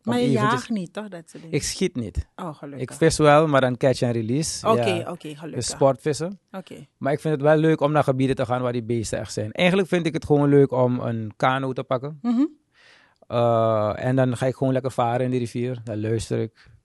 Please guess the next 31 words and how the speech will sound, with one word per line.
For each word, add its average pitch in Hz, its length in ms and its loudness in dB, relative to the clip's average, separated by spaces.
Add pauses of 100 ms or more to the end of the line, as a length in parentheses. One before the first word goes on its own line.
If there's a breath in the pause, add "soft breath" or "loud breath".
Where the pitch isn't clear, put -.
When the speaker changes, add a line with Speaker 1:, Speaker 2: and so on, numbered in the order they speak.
(120)
Speaker 2:
Dan, 104 520 -10
dan, 101 240 -10
dan 104 160 -8
vis 135 200 0
ik 127 100 -2
terwijl 127 240 0
ik 117 80 -4
vaar. 117 480 -4 (400)
Ik 113 120 -16
zie 127 180 -8
dingen. 117 480 -8 (480)
Ik - 60 -20
vind 185 140 -2
het - 80 -14
gewoon 131 140 0
leuk. 120 240 -2 (560)
Eh, 123 540 2
het 120 100 -2
is 131 120 0
ook 143 100 4
een 143 80 0
sport. - 460 0 (880)
En 131 120 -6
ik 123 100 -6
heb 123 80 0
met 123 140 -2
een 123 80 2
mattie 131 220 2
van 139 140 2
mijn 135 120 4
Jantje, 123 580 2